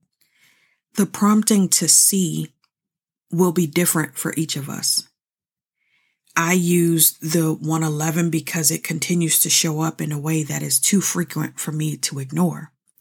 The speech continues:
And for me, I think it's also a reminder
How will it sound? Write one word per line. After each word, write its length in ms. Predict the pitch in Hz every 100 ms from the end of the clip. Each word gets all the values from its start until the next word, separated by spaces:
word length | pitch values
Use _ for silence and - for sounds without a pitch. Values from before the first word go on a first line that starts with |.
| _ _ _ - - - -
And 160 | 185
for 120 | 190
me, 400 | 180 175 190 190
I 160 | 180 160
think 220 | 170 170
it's 280 | 160 - - -
also 360 | 170 165 170 - -
a 80 | 156
reminder 1000 | 147 143 151 156 170 160 151 147 -